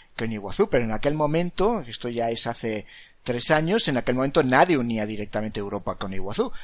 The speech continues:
con lo cual eso es lo que estaba haciendo Air Europa. Seguimos.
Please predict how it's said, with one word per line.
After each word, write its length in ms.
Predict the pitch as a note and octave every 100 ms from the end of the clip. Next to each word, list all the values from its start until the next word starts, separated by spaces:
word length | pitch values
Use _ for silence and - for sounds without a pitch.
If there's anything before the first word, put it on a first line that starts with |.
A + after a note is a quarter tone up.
| -
con 120 | C3
lo 60 | C3
cual 160 | D3
eso 200 | F#3 A3
es 180 | G#3+ - - -
lo 100 | C3+
que 80 | A#2
estaba 240 | - A#2
haciendo 420 | A2 A2+ G#2+ G2 - - - -
Air 200 | A#2+ G#2
Europa. 320 | G2 E2+ - -
Seguimos. 680 | - F#3 A3 B2+ G2 -